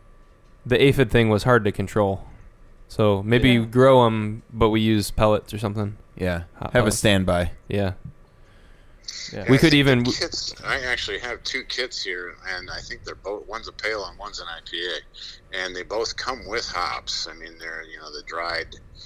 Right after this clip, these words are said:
Speaker 3: Yeah,
Speaker 4: stuff that's
Speaker 3: pellet.
Speaker 4: bagged and all that
Speaker 1: Yeah, the
Speaker 4: stuff.
Speaker 1: pellets.
Speaker 4: But, I mean, if you wanted to do something with the stuff that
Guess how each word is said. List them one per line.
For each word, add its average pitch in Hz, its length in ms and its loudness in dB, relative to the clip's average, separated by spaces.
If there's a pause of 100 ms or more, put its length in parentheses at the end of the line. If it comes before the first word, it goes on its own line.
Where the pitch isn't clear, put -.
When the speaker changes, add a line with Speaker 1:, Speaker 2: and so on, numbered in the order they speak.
(240)
Speaker 3:
Yeah, 95 260 2
Speaker 4:
stuff - 160 -10
that's - 180 -12
Speaker 3:
pellet. 92 400 2
Speaker 4:
bagged - 60 -20
and - 80 -18
all 78 160 -16
that 120 100 0
Speaker 1:
Yeah, 110 160 6
the 104 60 0
Speaker 4:
stuff. 104 60 -4
Speaker 1:
pellets. 104 360 0
Speaker 4:
But, 92 80 -4
I 92 60 -6
mean, 101 200 -6
if 98 140 -8
you 110 100 -4
wanted 107 360 -6
to 95 100 -10
do 101 180 -6
something 95 600 -8
with 85 240 -10
the 85 60 -10
stuff - 340 -8
that 80 140 -16